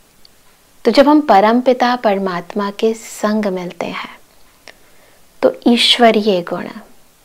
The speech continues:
ईश्वरीय शक्तियाँ, ईश्वरीय ज्ञान, वो हमारे भीतर समाने लगता है। इसे कहते हैं संग का रंग। और ईश्वरीय ज्ञान क्या कहता है?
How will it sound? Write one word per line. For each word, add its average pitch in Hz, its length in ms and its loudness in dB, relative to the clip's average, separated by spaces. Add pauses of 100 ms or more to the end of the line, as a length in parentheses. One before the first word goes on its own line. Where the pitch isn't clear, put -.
(960)
ईश्वरीय 214 580 2
शक्तियाँ, - 680 -10 (680)
ईश्वरीय 214 580 -2
ज्ञान, 175 480 -10 (960)
वो 247 60 4
हमारे 269 360 6
भीतर 240 440 0
समाने 175 460 -4
लगता - 360 -6
है। - 220 -6 (360)
इसे - 140 -6
कहते 214 200 0
हैं 233 80 0
संग 226 380 0 (100)
का 185 200 -4 (680)
रंग। 190 440 -6 (1700)
और - 320 2
ईश्वरीय 269 640 4
ज्ञान 196 440 -2
क्या 247 140 -2
कहता 233 360 -6
है? 226 180 -4